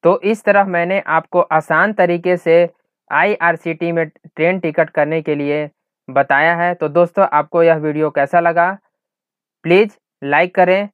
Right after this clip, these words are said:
शेयर करें and सब्सक्राइब करें और दोस्तों के साथ शेयर करें। जो लोग मोबाइल के माध्यम से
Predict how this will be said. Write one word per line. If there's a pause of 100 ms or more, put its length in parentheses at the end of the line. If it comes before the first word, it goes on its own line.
(380)
शेयर
करें (320)
and
सब्सक्राइब
करें (260)
और
दोस्तों
के
साथ (2250)
शेयर
करें। (1160)
जो
लोग
मोबाइल
के
माध्यम
से